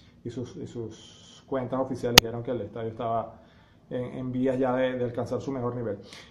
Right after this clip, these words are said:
Y San Cristóbal, Pueblo Nuevo, que ha sido históricamente la casa de la selección muchísimas veces.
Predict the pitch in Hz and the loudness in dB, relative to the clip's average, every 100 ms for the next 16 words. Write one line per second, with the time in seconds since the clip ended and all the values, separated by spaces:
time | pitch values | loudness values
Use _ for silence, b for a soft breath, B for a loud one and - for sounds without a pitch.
0 | B 175 214 190 214 208 220 196 185 175 | B 6 8 8 8 12 12 12 10 12
1 | 160 160 180 196 190 - - 151 156 165 | 10 12 10 10 8 4 4 8 10 10
2 | 165 - 156 156 156 143 147 151 139 135 | 6 4 4 6 4 4 6 6 6 4
3 | 127 151 143 127 131 123 - 135 135 139 | 2 4 6 4 2 -2 -2 -2 -2 -4
4 | 160 139 131 147 147 151 135 165 175 170 | -4 -4 2 0 2 2 8 10 10 10
5 | 170 - - | 2 2 -8